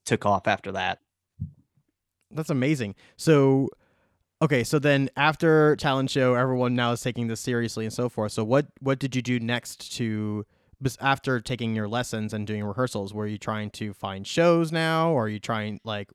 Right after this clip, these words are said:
Speaker 2: what was, what was the next
Speaker 1: <laughs>
Speaker 2: step after that point?
Speaker 1: Yeah, so, I mean, we slowly, uh, you, I, are you a musician?
Speaker 2: I am.
Speaker 1: Okay, so you know what it's like when you first learn,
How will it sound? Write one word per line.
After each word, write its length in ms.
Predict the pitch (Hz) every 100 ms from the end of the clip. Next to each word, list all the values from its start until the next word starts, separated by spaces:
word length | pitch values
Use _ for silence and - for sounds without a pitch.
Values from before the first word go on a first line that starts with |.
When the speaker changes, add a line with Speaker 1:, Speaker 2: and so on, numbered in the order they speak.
| _
Speaker 2:
what 200 | 131 143
was, 320 | 151 156 120 123
what 220 | 143 143
was 160 | 151
the 60 | 131
next 180 | 120 -
Speaker 1:
<laughs> 60 | 139
Speaker 2:
step 160 | 151
after 220 | 107 -
that 180 | 101 101
point? 260 | 127 104 - _ _ _ _
Speaker 1:
Yeah, 280 | 143 175 127
so, 440 | - 151 151 151
I 80 | 147
mean, 160 | 165
we 80 | 175
slowly, 560 | 170 - 165 151 135 117 -
uh, 320 | 117 110 104 - _ _
you, 440 | - 117 196 180 - - -
I, 160 | 151 - 156
are 100 | 165
you 140 | 175 175
a 40 |
musician? 480 | 156 143 147 165 151 - _ _ _ _ _ -
Speaker 2:
I 140 | 160
am. 260 | 117 85 - _ _
Speaker 1:
Okay, 300 | - 135 104
so 160 | - 170
you 140 | 196
know 160 | 185 143
what 180 | 123 113
it's 160 | -
like 240 | 98 98 -
when 180 | 104 104
you 160 | 101
first 340 | 95 117 101 -
learn, 420 | 104 104 101